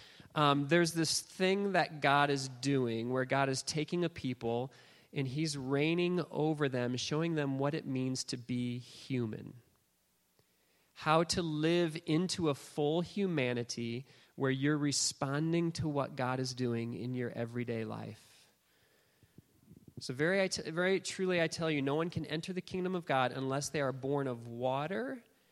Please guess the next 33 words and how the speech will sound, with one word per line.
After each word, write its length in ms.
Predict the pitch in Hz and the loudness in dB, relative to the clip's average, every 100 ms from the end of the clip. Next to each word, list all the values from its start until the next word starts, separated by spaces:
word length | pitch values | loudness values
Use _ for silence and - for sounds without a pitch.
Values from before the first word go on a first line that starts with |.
| _ _ - | _ _ -6
and 320 | 160 165 160 | 0 0 0
the 140 | 131 | -2
Spirit. 640 | - - - 113 117 - - - | -2 -2 -4 -4 -4 -8 -14 -10
So 160 | - | -8
Jesus 320 | 135 156 156 165 | -4 -2 0 0
speaks 420 | - 185 170 - | 0 -2 0 0
of 140 | 147 | 2
this, 500 | 139 131 - - - - | 2 2 0 0 -2 -4
this 200 | 139 - | -6 -2
natural 720 | 151 175 196 226 - 165 127 | 0 4 4 4 0 0 -2
birth, 420 | 113 117 143 - | -2 -2 -2 0
right? 280 | 147 175 156 | 2 2 2
Being 200 | 160 156 | 0 0
born 260 | 147 156 | 0 0
of 100 | 175 | 0
water, 580 | 170 127 117 120 147 196 180 _ - _ - | -2 -2 -2 -2 -6 -8 -14 _ -20 _ -8
being 160 | 135 | -6
born 240 | 135 151 156 | 0 0 0
of 60 | |
flesh 280 | - 151 - | -2 -4 -2
and 160 | 180 143 | -4 0
blood, 220 | 139 135 | 0 0
but 100 | 143 | -2
there's 180 | 143 147 | 0 0
also 280 | 165 - | -2 -2
this 160 | 170 143 | -4 -6
birth 340 | 143 147 151 | -2 0 0
of 140 | 151 135 | -4 -6
the 80 | 139 | -2
Spirit 680 | - - - 180 139 - - | 0 -2 -4 -4 -4 -6 -12
that 160 | - | -14
takes 260 | - - - | -12 -12 -12
place. 580 | - - - - - | -12 -14 -12 -10 -10